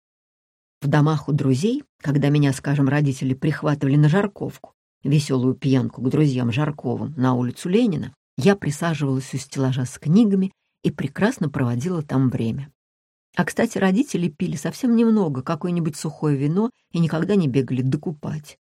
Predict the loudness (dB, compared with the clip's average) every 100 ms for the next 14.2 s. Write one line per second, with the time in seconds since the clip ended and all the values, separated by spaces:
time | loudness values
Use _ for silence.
0 | _ _ _ _ -14 0 6 6 4 -2
1 | 0 0 -4 -8 -10 _ -4 -4 2 4
2 | 6 4 0 0 0 -2 -6 -4 -6 -6
3 | -10 _ _ _ _ _ _ _ -8 -6
4 | -4 -2 -2 -2 -4 -4 0 0 -2 -4
5 | -2 0 2 2 2 -2 0 2 4 2
6 | 0 -2 -4 -2 -2 0 -2 -4 -8 -10
7 | -10 _ _ 2 2 2 0 -4 -2 2
8 | 2 0 -4 -10 -8 -2 -2 0 0 2
9 | 0 0 -4 -2 0 0 0 0 2 2
10 | 2 0 2 0 -2 -6 -6 -4 0 4
11 | 4 2 -2 -4 -10 _ _ _ -10 -6
12 | -4 -6 -8 -10 -8 -12 -16 _ -16 -16
13 | -16 _ -12 -6 -6 -8 -10 -8 -8 -10
14 | _